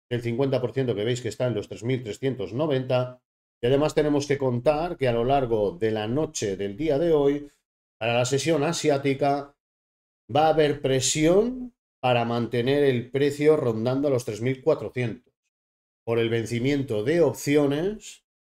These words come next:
para mantener el precio en esos niveles, mañana a las diez U T C más dos de la mañana, lo cual nos dejaría un ratio de riesgo-beneficio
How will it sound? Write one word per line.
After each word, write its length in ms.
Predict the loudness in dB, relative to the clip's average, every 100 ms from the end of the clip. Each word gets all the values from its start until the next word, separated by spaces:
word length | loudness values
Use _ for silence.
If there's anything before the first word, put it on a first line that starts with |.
| _ -2
para 160 | 0
mantener 380 | 0 0 0 2
el 160 | 0 0
precio 320 | -2 0 -2
en 80 | -2
esos 260 | -2 -2
niveles, 800 | -2 0 0 0 -4 -6 -12 _ _ _ _ _ _
mañana 440 | -4 -2 0 0 0
a 40 |
las 180 | 0 -2
diez 200 | -4 -4
U 60 |
T 120 | -4 0
C 220 | 0 -2
más 560 | -2 -4 -4 -8 -12 _
dos 480 | 0 0 -2 -14 -8
de 120 | -6
la 120 | -6
mañana, 460 | -10 -6 -4 -4 -12 _ _ _
lo 80 | -4
cual 140 | -2 0
nos 140 | 0
dejaría 500 | 0 0 0 0 -2
un 400 | -2 -2 -2 -4
ratio 420 | -4 -4 -2 -6
de 120 | -4 -2
riesgo-beneficio 920 | -2 -2 0 0 -4 -2 0 0 -2